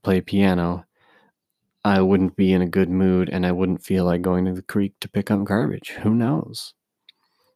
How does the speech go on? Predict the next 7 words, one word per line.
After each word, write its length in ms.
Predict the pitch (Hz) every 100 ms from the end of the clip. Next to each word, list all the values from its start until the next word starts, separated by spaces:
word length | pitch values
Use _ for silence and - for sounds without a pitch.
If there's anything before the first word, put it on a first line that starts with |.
| _ _ -
People 300 | 131 123 92
are 80 | 85
complicated. 760 | - 113 - 110 - - 117 - _ _ _ _ _ _ _ _ _ _ _ _ _ _ _ _ _ _ _
We 80 | 107
don't 180 | 101 90
really 220 | 101 98
understand 800 | 92 90 - 107 110 101 92